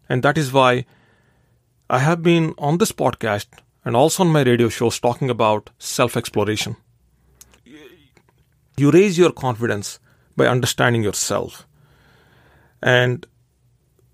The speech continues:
as a part of that self-exploration process. And there are many ways to self-explore yourself. So compassion comes from understanding,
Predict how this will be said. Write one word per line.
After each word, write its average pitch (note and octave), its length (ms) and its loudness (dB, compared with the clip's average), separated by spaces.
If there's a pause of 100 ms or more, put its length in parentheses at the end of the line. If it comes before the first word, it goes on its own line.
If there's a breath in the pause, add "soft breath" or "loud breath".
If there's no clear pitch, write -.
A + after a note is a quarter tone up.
(120)
as C3+ 140 2
a C3 60 4
part C3 320 2
of A#2 140 -6
that A#2 160 -2
self-exploration A2 1080 -6 (420)
process. - 640 -6
And A#2+ 500 -2
there B2 100 0
are A#2+ 100 4
many D#3+ 560 0 (400)
ways B2+ 480 2
to A2+ 200 -2
self-explore G#2+ 680 -2
yourself. - 540 -10 (1600 soft breath)
So D3 280 2
compassion F3+ 760 0 (1200)
comes C#3 260 0
from B2 200 -2
understanding, G#2+ 680 -4